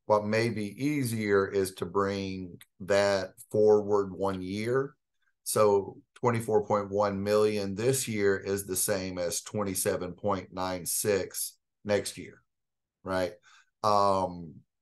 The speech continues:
and so that, and all I did was, was move that forward. Uh, I'll, I'll do this so you can pause it if you need to see those, um, equations. But,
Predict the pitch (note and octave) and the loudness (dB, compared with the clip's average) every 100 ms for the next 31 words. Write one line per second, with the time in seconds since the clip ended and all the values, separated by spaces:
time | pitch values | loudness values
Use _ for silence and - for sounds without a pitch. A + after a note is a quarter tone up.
0 | _ _ - G#2 G2 - G#2 G2+ F#2+ F#2+ | _ _ -4 -2 0 4 6 6 2 0
1 | G2 A2 G#2+ G#2+ G#2 G2 G2+ G2 F#2 F2+ | -4 0 2 4 4 2 0 0 -2 -6
2 | E2 G#2 F#2 F2 F#2+ F#2 - F2+ E2 - | -8 -4 -4 -2 -2 -2 -2 -2 -2 -6
3 | F#2+ G2 G2 G2 F#2 - _ _ _ _ | 0 2 4 2 0 -12 _ _ _ _
4 | _ _ - F2 E2 - - _ _ _ | _ _ -10 -8 -8 -12 -20 _ _ _
5 | _ _ _ _ _ _ - D2+ D#2+ E2+ | _ _ _ _ _ _ -12 -10 -6 -6
6 | D#2 D#2 D#2+ - D2 C#2 D#2 D2 D#2 D#2 | -8 -10 -10 -10 -12 -12 -10 -8 -8 -12
7 | - - D#2 D#2 - - - E2 - F2 | -14 -16 -16 -14 -16 -12 -10 -10 -12 -12
8 | - - _ _ _ _ D2 - - _ | -14 -18 _ _ _ _ -14 -14 -18 _
9 | _ _ _ _ _ _ _ _ _ _ | _ _ _ _ _ _ _ _ _ _
10 | _ _ F#2 - D#2+ E2+ - - - - | _ _ -16 -10 -10 -10 -16 -16 -12 -2
11 | - | -2